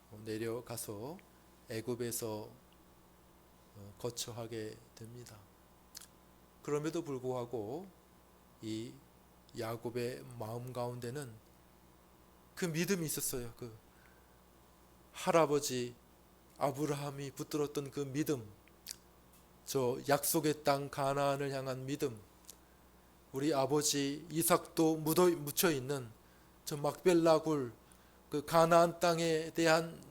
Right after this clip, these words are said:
믿음을 그가 비록 가나안 땅, 그 가나안 땅, 약속의 땅은 떠나 있습니다. 멀리 떠나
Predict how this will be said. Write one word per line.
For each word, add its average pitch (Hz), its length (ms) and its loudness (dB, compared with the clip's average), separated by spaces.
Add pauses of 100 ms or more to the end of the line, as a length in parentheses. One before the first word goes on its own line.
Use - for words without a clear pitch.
(180)
믿음을 160 600 2 (460)
그가 123 420 2 (880)
비록 175 500 4 (1400)
가나안 170 560 8
땅, 139 180 2
그 147 300 -2
가나안 160 480 4
땅, 170 320 0
약속의 170 480 4
땅은 175 300 6
떠나 202 220 8
있습니다. 147 420 0
멀리 143 520 4
떠나 151 340 2